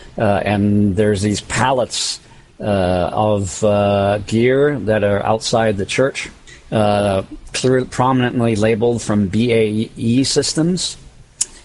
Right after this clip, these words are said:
uh, that have been out in church, and they've been unloaded, and, uh, people from the church are, like, opening a pallet and taking boxes off of them and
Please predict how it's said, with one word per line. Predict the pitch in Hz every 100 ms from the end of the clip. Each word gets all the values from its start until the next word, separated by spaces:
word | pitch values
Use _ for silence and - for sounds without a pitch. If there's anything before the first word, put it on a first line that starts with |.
| -
uh, | 120 110 107
that | 107 107
have | 101
been | 110 107
out | 110
in |
church, | 104 120 120
and | 113
they've | 104
been | 95 107
unloaded, | 110 110 107 117 117 117 113
and, | 104 104 95 - - - -
uh, | - 104 101 196 98 - - - - -
people | - 113
from | 113
the | 107
church | - 110 -
are, | 104
like, | 101
opening | 98 104 - 107
a | 101
pallet | 92 101 104 107
and | 101 95
taking | 107 - 110
boxes | 90 104 104 - 107 107
off | 98 101
of | 95
them | 101 101 98
and | 92